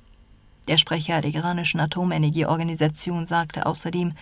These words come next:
dass der Besuch des stellvertretenden russischen Ministerpräsidenten und der ihn begleitenden Delegation in Teheran im Rahmen der wirtschaftlichen Entwicklung in allen Bereichen erfolge, und fügte hinzu, dass Iran und Russland gute nukleare Beziehungen unterhielten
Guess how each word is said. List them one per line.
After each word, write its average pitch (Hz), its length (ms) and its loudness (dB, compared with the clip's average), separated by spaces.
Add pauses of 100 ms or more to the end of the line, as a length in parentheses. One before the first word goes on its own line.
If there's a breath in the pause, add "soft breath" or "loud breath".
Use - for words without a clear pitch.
(320 loud breath)
dass 151 140 -6
der 160 100 0
Besuch 170 360 0
des 160 160 2
stellvertretenden 165 840 -2
russischen 165 480 -2
Ministerpräsidenten 160 1120 0 (360 loud breath)
und 180 180 4
der 180 160 4
ihn 180 160 4
begleitenden 165 720 2
Delegation 160 640 4
in 180 100 2
Teheran 190 480 2 (300 loud breath)
im 165 120 6
Rahmen 165 340 6
der 156 140 4
wirtschaftlichen 165 680 0
Entwicklung 156 560 2
in 165 260 -2
allen 185 360 4
Bereichen 156 500 2
erfolge, 156 600 0 (420 loud breath)
und 269 160 4
fügte 185 260 0
hinzu, 175 440 -2 (300)
dass 165 160 -2
Iran 180 260 4
und 180 180 -2
Russland 185 500 0
gute 185 420 2
nukleare 151 600 4
Beziehungen 175 600 0
unterhielten 185 760 0